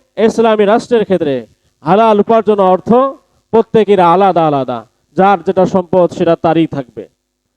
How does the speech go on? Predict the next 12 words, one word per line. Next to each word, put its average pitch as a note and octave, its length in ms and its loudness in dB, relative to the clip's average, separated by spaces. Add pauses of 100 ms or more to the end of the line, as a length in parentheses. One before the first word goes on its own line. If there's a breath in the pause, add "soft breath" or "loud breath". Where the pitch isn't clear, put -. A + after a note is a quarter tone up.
(380)
সম্পদের A3+ 440 0
সংশ্লিষ্ট B3 540 -2
মালিক G#3+ 420 0 (520)
বেশ A#3+ 280 0
কিছু A3 240 0
অধিকার G#3 520 2
ভোগ D#3 200 -2
করবে। B2 400 -6 (500)
এক G#3+ 280 0
নম্বর G3+ 320 0
হলো F#3+ 240 2
ভোগ F3+ 360 0